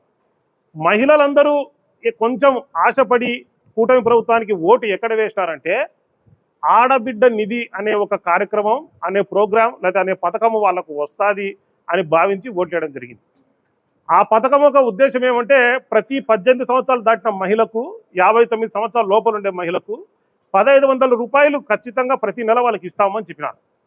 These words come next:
ఆ లెక్క ప్రకారం చూస్తే ఈ ఆంధ్ర రాష్ట్రంలో దగ్గర దగ్గర ఒక కోటి ఎనభై లక్షల మంది ఆ పథకంలోకి లబ్ధిదారులుగా వస్తారు. దగ్గర దగ్గర వాళ్ళకి పదహైదు వందల రూపాయలు ఒక్కొక్కరికి ఇస్తే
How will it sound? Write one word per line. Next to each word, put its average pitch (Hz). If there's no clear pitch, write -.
ఆ 196
లెక్క 226
ప్రకారం 277
చూస్తే 240
ఈ -
ఆంధ్ర 262
రాష్ట్రంలో 254
దగ్గర 220
దగ్గర 254
ఒక 254
కోటి 247
ఎనభై 220
లక్షల 208
మంది 233
ఆ 190
పథకంలోకి 214
లబ్ధిదారులుగా 196
వస్తారు. 175
దగ్గర 240
దగ్గర 285
వాళ్ళకి 269
పదహైదు 247
వందల 254
రూపాయలు 269
ఒక్కొక్కరికి 254
ఇస్తే 240